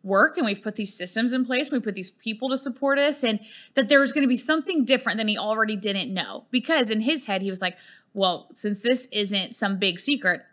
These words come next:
I can go create this on their own." And people underestimate what it takes to go and recreate it on their own. And he ended up leaving after, like I said, a week. And when we were talking about it, I said,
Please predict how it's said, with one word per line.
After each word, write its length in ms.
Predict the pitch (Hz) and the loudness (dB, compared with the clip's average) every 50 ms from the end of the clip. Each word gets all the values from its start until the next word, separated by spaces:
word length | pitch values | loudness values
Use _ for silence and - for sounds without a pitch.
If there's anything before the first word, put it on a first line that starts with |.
| _ - | _ 0
I 160 | 196 196 190 | 2 2 2
can 220 | 190 196 - 208 196 | 2 0 -2 -2 0
go 180 | 190 180 180 | 2 0 0
create 320 | 180 - - 185 180 180 180 | -2 -2 -4 -4 -2 -4 -4
this 160 | 185 175 - | -6 -6 -6
on 120 | 190 175 | -6 -4
their 180 | 170 175 196 220 | -2 2 2 4
own." 160 | 214 190 180 | 4 2 0
And 140 | 180 - 190 | -2 -4 -6
people 260 | - 247 262 220 226 | -4 -4 -4 -2 0
underestimate 560 | 214 202 202 196 202 202 202 - - 196 143 - | 0 2 4 4 4 4 2 0 -4 -4 -4 -2
what 160 | 202 202 180 | 0 0 0
it 100 | - - | 0 -2
takes 320 | - 247 226 214 220 - - | 0 0 0 0 0 -2 -4
to 60 | 214 | -2
go 160 | 190 196 196 | -2 -2 -2
and 120 | 190 196 | -2 -4
recreate 480 | 190 202 190 185 190 - 214 196 190 190 | -6 -8 -10 -10 -8 -6 -6 -4 -4 -4
it 100 | 190 - | -4 -4
on 220 | - 190 185 185 | -2 -4 -2 -2
their 180 | 180 185 185 156 | -2 -2 0 0
own. 280 | 180 175 175 190 208 - - - - - - - - - - - - _ _ _ _ - | 0 0 0 -2 -6 -6 -10 -16 -20 -20 -20 -20 -20 -20 -20 -20 -20 _ _ _ _ 2
And 440 | 233 226 220 214 214 208 208 190 - _ | 2 4 4 4 2 0 0 -4 -8 _
he 160 | _ - 240 | _ -2 -2
ended 140 | 294 427 539 | 0 0 0
up 100 | 539 339 | 0 0
leaving 360 | 254 262 294 247 147 127 - - | 0 0 0 0 -2 -4 -2 0
after, 360 | - 202 208 202 - 233 214 | 2 2 2 2 0 2 2
like 160 | 208 214 208 | 2 2 0
I 100 | 208 202 | -2 -2
said, 340 | 202 - 233 214 208 202 - - | -2 0 2 2 2 2 0 -4
a 80 | 208 | -6
week. 440 | 196 190 214 240 226 - - - _ _ _ _ _ _ _ _ - | -4 -4 -2 -2 -4 -4 -6 -12 _ _ _ _ _ _ _ _ -2
And 420 | 226 226 226 226 214 220 214 202 - - _ _ | 2 4 4 4 4 4 2 -2 -4 -10 _ _
when 200 | - 226 220 220 | -10 -6 -4 -2
we 140 | 220 233 254 | -2 0 0
were 100 | 269 277 | 0 0
talking 340 | 247 262 - 254 262 262 240 | 0 0 0 0 0 0 0
about 100 | 202 196 | 0 0
it, 20 | |
I 100 | 196 196 | -2 -2
said, 220 | - 214 202 196 | 0 -2 -2 -2